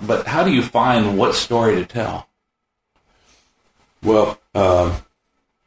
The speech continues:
Speaker 2: that's a, a great question, but there's some, um, fundamental understanding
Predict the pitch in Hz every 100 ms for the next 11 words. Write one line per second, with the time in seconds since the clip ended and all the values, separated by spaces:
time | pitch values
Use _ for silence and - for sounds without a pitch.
0 | _ _ _ 101 101 101 90 87 _ _
1 | 90 82 87 87 98 - - 95 - -
2 | 87 82 87 78 76 - _ _ _ _
3 | 90 87 - - 92 90 87 78 - 80
4 | 82 90 - 87 - - - _ _ _
5 | _ _ _ _ - - - _ _ _
6 | - _ _ _ _ _ _ _ _ _
7 | _ _ _ _ _ 117 113 110 104 95
8 | 90 87 - 95 90 90 - - 90 95
9 | 95 82 80